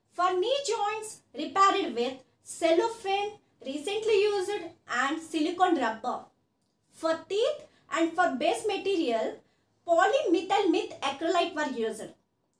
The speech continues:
and it is also used in controlled release of drugs. And it is also used in disposal syringes, grafting, dental devices,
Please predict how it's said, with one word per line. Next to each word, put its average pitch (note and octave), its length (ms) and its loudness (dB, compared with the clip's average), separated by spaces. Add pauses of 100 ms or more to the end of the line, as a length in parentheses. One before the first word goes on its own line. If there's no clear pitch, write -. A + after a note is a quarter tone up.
(180)
and A#3+ 280 -6
it C4+ 180 -6
is D4 160 -6
also E4 320 0
used F4+ 320 2
in D#4+ 300 -2 (460)
controlled F4 840 0
release E4 500 -2 (360)
of A#3+ 220 -10
drugs. - 500 -10 (1200)
And B3+ 360 -4 (240)
it C4 180 -8
is C#4+ 180 -6
also A4 340 0 (100)
used F4+ 260 -2
in C#4 380 -4 (240)
disposal F#4+ 600 -4
syringes, F4+ 720 0 (240)
grafting, F#4+ 720 -4 (240)
dental C#4 420 0
devices, E4+ 680 0